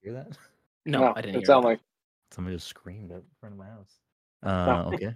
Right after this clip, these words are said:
Speaker 3: <laughs> I thought, I thought it was like a cat. I was like, "Wait, what?"
Speaker 1: That was, like, a very loud scream. Like, I should probably look out my window scream. <laughs> Like, it was that, it was that. Uh, I, I should just look.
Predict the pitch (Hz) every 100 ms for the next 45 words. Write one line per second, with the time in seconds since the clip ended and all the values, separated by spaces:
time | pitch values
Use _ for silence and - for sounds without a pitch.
0 | - - 185 196 214 165 190 165 156 156
1 | - 160 156 151 139 131 135 - 139 135
2 | - - - _ 104 87 85 78 73 85
3 | 104 71 78 - 78 78 80 85 82 -
4 | 95 117 78 - 78 - 104 87 80 -
5 | - - - - - - 277 - - -
6 | - 80 - - - - _ _ _ _
7 | 95 85 80 82 64 - - 196 - -
8 | - 107 - - 101 - - -